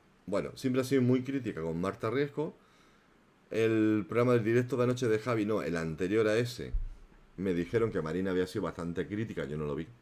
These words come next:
Lo he visto hoy para, para hacerme una idea,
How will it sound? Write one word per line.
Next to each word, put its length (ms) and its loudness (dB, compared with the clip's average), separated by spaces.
Lo 80 0
he 40 2
visto 300 0
hoy 240 0
para, 200 -4
para 840 -10
hacerme 240 -8
una 120 -4
idea, 340 -4